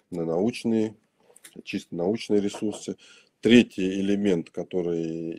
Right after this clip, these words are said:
имеет место и ценность, это электронные книги, э, включая монографии, учебники. Ну и, наконец, на четвёртом месте ресурсы открытого доступа.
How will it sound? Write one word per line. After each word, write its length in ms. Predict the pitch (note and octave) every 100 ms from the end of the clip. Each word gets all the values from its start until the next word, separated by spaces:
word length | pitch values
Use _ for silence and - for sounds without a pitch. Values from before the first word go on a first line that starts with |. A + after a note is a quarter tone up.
| F2
имеет 340 | F2+ F2 D#2+ F#2
место 920 | F2+ E2+ - - E2+ E2 - E2+ - -
и 80 | -
ценность, 520 | - F2 D#2+ D#2 -
это 260 | F2 - E2+
электронные 600 | F2+ F#2 - F2+ D#2+ E2
книги, 600 | - G2+ C#3+ F#3+ B2+ B2 _ - _ _ -
э, 160 | F#2+ F#2
включая 600 | - F#2+ - G2 G2 F#2+
монографии, 640 | F#2 F#2 F2+ F#2+ F#2 - F#2
учебники. 640 | - - F#2 F2 E2+ F#2
Ну 200 | B2+ D3+
и, 40 |
наконец, 600 | G2 - F#2 G2+ A#2+ -
на 100 | F#2
четвёртом 500 | - - G#2 - F2
месте 300 | F2+ G2+ -
ресурсы 440 | E2+ - G#2 G#2 E2+
открытого 520 | E2 - F2 - F#2
доступа. 320 | D#2 D2 -